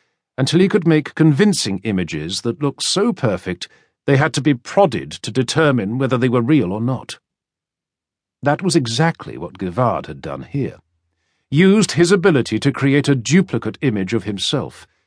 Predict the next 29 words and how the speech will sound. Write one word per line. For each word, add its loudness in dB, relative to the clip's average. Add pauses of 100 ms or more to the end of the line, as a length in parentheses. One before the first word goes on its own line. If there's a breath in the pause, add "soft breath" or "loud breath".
(200)
even 6
drawing 4
some 2
snow 2
into -8
the -10
structure -8
to -8
give -4
it -10
depth. -8 (1120)
Gabriel 6
took -4
a 2
chance -2
and -2
flew -2
straight 0
at -4
it. -10 (560)
The 2
fake -2
Gavard 2 (120)
exploded 4
in -2
a 2
burst 2
of 2
snow, 0